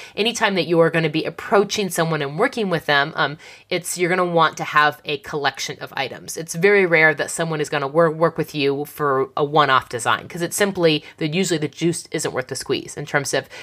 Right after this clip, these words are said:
the setup of the contract and the royalty structure and sending you the payments and, you know, they're gonna have to do the samples and then send it back to you and, and, and prove payment and all that. Um,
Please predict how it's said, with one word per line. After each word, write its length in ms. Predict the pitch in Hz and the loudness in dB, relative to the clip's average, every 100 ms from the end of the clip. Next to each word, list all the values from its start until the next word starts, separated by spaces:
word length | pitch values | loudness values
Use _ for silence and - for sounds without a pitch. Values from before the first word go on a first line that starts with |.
| - | -8
the 120 | - 160 | -2 -2
setup 420 | - 202 202 202 | 2 4 4 2
of 100 | 185 | 0
the 80 | 170 | 0
contract 640 | - 160 147 156 143 143 - | 2 2 2 2 2 2 -2
and 260 | 147 139 135 | -2 0 0
the 80 | |
royalty 380 | 139 180 185 180 | 2 4 2 -2
structure 560 | 170 160 147 - 151 135 | -2 0 0 0 0 0
and 160 | 135 | -2
sending 260 | - 185 196 | -2 -2 0
you 80 | 180 | -2
the 80 | 160 | -4
payments 560 | 151 143 139 123 - | -4 -2 -2 -4 -4
and, 260 | 139 131 139 - - - 160 | -6 -6 -10 -18 -20 -12 -6
you 60 | |
know, 160 | 147 135 | -2 0
they're 100 | 147 | 2
gonna 140 | 151 | 0
have 180 | 151 170 | 0 -2
to 80 | 180 | -2
do 100 | 208 | -2
the 80 | 214 | -2
samples 520 | - 160 156 147 143 | 2 2 4 0 0
and 80 | 147 | -6
then 80 | 147 | -2
send 260 | 196 196 | 0 0
it 60 | 185 | 2
back 200 | 160 156 | 0 0
to 140 | - | -4
you 80 | 143 | -4
and, 240 | 139 139 160 160 - - | -4 -8 -14 -20 -20 -8
and, 300 | 175 147 143 | -4 -4 -6
and 180 | 147 143 | -10 -8
prove 240 | - 220 202 | -2 -2 0
payment 280 | 185 160 | 0 0
and 120 | 143 151 | 0 2
all 140 | 151 | 2
that. 260 | 143 135 - | 4 2 2
Um, 240 | 143 | 0